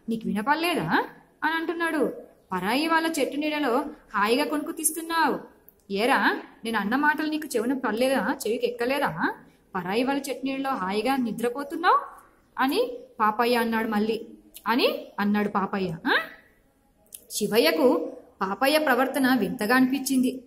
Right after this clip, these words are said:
ఇక పా-, పా-, పాపం శివయ్యకి ఏమనిపించింది? "ఓయమ్మో, ఇతను ఇట్లా ప్రవర్తిస్తున్నాడేంది, ఇట్లా మాట్లాడుతున్నాడేంది,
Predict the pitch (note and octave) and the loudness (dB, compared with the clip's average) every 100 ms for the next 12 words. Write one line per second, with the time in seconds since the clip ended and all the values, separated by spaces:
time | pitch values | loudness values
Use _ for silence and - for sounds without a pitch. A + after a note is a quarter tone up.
0 | - _ _ _ _ _ D#4 D4+ D4+ B3 | -20 _ _ _ _ _ -4 0 4 4
1 | B3 A#3+ B3 B3 A#3+ A#3+ A#3 A#3 A#3 - | 4 2 2 2 -2 0 -4 -6 -12 -10
2 | - A#3+ B3 C#4 C4+ B3 B3+ B3 G#3+ B3+ | -4 0 4 4 4 4 4 0 -2 -2
3 | A3 G#3 C#4+ - - - _ - A#3 A#3 | 0 0 -2 -4 -16 -20 _ -4 0 2
4 | A#3+ B3 A3+ A3 A3+ A#3+ A3+ A3+ G#3 - | 2 0 0 -2 -4 -4 -4 -4 -6 -4
5 | A#3+ B3 B3 C4 C4+ C4 C4+ B3 - G3+ | -2 -2 -2 -4 -2 0 0 0 -2 -4
6 | A3 A3+ B3 A#3+ B3+ B3+ B3 B3+ | -4 -4 -4 -4 -2 -2 -2 -4